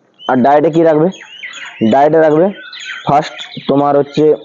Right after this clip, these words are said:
সাবুদানা হয়, সাবুদানা সেদ্ধ করে, আহ, মানে জল দিয়ে সেদ্ধ করে খাবে। সেকেন্ড, কলা per day একটা, আর বাদাম, বাদাম ছ-, ছোলার সাথে হালকা বাদাম নেবে।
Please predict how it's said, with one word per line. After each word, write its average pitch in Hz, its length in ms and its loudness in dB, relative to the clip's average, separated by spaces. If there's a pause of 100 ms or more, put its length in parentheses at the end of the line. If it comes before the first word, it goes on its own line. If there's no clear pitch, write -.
সাবুদানা 156 520 0
হয়, 165 160 -2 (680)
সাবুদানা 156 680 0 (220)
সেদ্ধ 139 280 0
করে, 156 300 4
আহ, 123 580 -2
মানে 131 240 0
জল 143 280 2
দিয়ে 160 160 2
সেদ্ধ 147 260 0
করে 147 200 2
খাবে। 160 300 0 (840)
সেকেন্ড, 175 440 0 (600)
কলা 147 240 2
per 143 260 2
day 156 120 2
একটা, 156 360 0 (1000)
আর 123 340 2 (800)
বাদাম, 131 440 2 (460)
বাদাম 127 360 2
ছ-, 123 440 -2
ছোলার 143 180 0
সাথে 156 200 0
হালকা 143 280 0
বাদাম 135 280 0
নেবে। 147 240 0